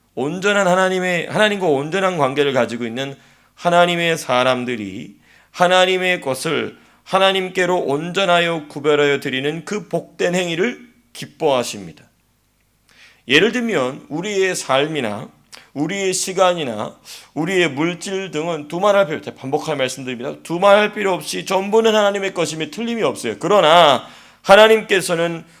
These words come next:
우리가 이것을 하나님께 구별하여 드릴 때 이것을 기쁘게 받으시고 영광을 받으시고 우리에게는 복까지 베풀어 주세요. 이거 이상하지 않습니까?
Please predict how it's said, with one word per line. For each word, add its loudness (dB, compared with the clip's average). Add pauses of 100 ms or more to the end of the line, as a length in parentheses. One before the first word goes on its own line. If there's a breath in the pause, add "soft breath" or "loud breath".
(120)
우리가 4
이것을 0
하나님께 0
구별하여 2
드릴 -4
때 2 (340 soft breath)
이것을 2
기쁘게 0
받으시고 -2
영광을 4
받으시고 -2
우리에게는 0
복까지 0
베풀어 -2
주세요. -8
이거 -8
이상하지 -4
않습니까? -10